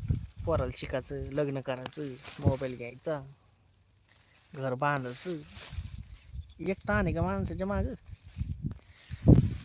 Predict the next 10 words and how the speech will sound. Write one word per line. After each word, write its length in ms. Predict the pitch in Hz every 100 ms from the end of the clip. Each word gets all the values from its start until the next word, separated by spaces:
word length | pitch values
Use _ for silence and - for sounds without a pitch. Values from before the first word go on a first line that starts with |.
| - - - - - - - - - -
आता 180 | 151 160
माझ्यासारखं 500 | 202 180 190 175 185
कुठे 140 | 190
आहे? 80 | 185 - - - - _ _ _ - - - - - - _ _ _ _ _ - - - - _ _ - - _ _ - - - - - 220
मी 140 | 190
म्हणतो, 320 | 175 147 170
आता 440 | 175 180 175 165 151
सोयाबीनवर 580 | - 180 180 180 180 170
काय 160 | 175 180
करू, 280 | 190 214